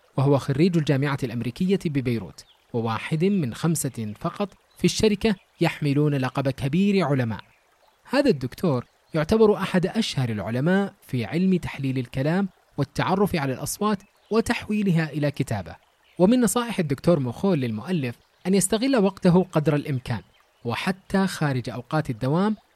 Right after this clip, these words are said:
وأن يكون له أعمال تطوعية لا تحتاج كثيرا من الجهد وذات تأثير وتناسب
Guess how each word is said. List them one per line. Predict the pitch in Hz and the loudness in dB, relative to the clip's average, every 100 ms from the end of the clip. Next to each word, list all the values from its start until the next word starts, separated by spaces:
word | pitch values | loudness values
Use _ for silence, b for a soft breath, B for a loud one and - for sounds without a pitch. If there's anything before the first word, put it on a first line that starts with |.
| _ | _
وأن | 196 202 269 | -2 0 2
يكون | 247 - - 220 170 | 2 0 2 2 2
له | 110 151 151 131 | 2 2 2 0
أعمال | 110 104 170 175 156 131 | -4 -2 0 2 0 -4
تطوعية | - 131 131 127 147 190 202 - _ - | -6 -4 -2 -2 -2 0 0 -2 _ -8
لا | 120 185 | -2 0
تحتاج | 202 202 - 175 151 | 0 -4 -4 -2 -2
كثيرا | 147 143 - 139 139 | -2 -4 -2 -2 -2
من | 139 | -2
الجهد | 139 120 104 - _ _ _ - | -2 -2 -4 -8 _ _ _ -8
وذات | 110 135 127 | -2 -2 -2
تأثير | 127 - - 190 214 226 _ _ _ | -4 -6 -4 0 0 0 _ _ _
وتناسب | 247 254 226 180 156 151 139 143 | 0 2 2 2 2 -2 -2 -2